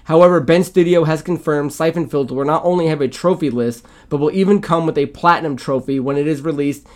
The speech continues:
in the new PlayStation Plus service in June." Bend Studio confirmed Siphon Filter will have a premium trophy called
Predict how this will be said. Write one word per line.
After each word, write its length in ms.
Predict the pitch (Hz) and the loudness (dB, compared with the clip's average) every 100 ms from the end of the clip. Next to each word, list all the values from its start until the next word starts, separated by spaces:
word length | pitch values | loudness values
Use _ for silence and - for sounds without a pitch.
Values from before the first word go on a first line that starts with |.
| - | -4
in 120 | 147 | 0
the 60 | 139 | 2
new 180 | 156 | 2
PlayStation 560 | 160 170 170 185 160 156 | 0 0 0 0 -2 -4
Plus 420 | - 160 - - _ _ _ - | -2 -2 -4 -18 _ _ _ -20
service 440 | - 160 139 147 | -2 2 2 0
in 320 | - 160 151 123 | 0 -2 -2 -2
June." 460 | 127 135 101 - - _ _ _ _ _ | -2 -2 -2 -8 -16 _ _ _ _ _
Bend 200 | 175 196 | 4 4
Studio 300 | 202 208 208 | 4 6 6
confirmed 400 | 202 175 185 175 | 6 0 0 0
Siphon 280 | 180 175 175 | 0 -2 -2
Filter 220 | 165 175 | -2 -2
will 120 | 160 | -2
have 140 | 156 151 | -2 -2
a 60 | |
premium 420 | 131 - 180 185 175 | -2 -2 2 2 2
trophy 360 | - 170 190 | 0 0 0
called 260 | - 151 | -2 -4